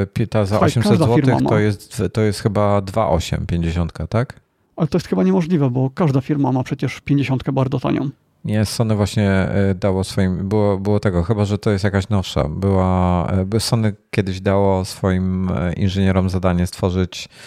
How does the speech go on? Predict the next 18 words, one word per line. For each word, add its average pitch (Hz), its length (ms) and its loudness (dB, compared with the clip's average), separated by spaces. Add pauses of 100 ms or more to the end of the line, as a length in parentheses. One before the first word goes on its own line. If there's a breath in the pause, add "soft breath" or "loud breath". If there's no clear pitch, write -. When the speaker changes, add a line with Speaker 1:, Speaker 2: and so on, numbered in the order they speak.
(200 loud breath)
Speaker 1:
najlepszą 104 440 2
pięćdziesiątkę, 92 500 2
jaką 85 220 2
da 82 100 4
się 87 160 -2
stw-, 90 320 -4
stworzyć 113 500 -4
i 107 120 -2
nie 95 100 2
ma 87 120 2
ograniczeń, 85 580 0 (520 soft breath)
e, 82 120 2
cenowych. 76 480 0 (340 loud breath)
I 101 60 2
tam 95 200 2
ta 101 120 0
ich 95 140 -2
pięćdziesiątka, 92 1040 0